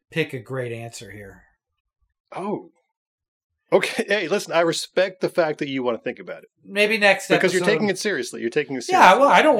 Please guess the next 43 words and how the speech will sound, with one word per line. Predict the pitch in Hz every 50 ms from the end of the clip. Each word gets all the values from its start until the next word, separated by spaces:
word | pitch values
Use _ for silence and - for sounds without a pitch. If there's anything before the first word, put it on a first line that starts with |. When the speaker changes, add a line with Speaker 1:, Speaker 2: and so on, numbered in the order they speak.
| 196 190
Speaker 1:
wanna, | 175 165
like, | 165 165 156 156 147 -
I | 170 180
don't | 202 226 226
wanna | 202 185 175 160
just | 170 170 - - -
throw | 165 160 165 160
my | 165 160 147
hat | 135 135 135 151 151
in | 165
the | 156 147
ring | 147 147 143 143
with | 139 131 113 139
any, | 139 147 165 185 180 160 - -
any | 143 143 160 196 190
old | 135 120 113 92 -
dude. | 113 104 120 160
I | 165 135 139 143 - _ _ _ -
Speaker 2:
No. | 226 139 160 214 254 254 165 107 - - - _ _ _ _ _ -
This | 139 196
is | 226
on | 302 302
the | 285 262
blockchain. | 147 147 170 226 247 - - 180 143
It's | 123 -
gonna | - 170 170
live | 165 190 190 190
forever, | 165 127 131 220 196 127 98
bro. | 92 95 90 90 -
Like, | 98 104 - 113
you | 127 156 180 175
need | 156 143 147 160 175 185 180
to | - 147
make | 131 139 139 - 135
a |
stand | 117 - - 135 139 139 139 135 127 120
and | 110 113 - _ _ _ _ _ _ -
make | - 190 240
a | 233
Speaker 1:
Yeah, | -
I | -
Speaker 2:
solid | - - 127 113 113 110 - -
pick. | - 165 -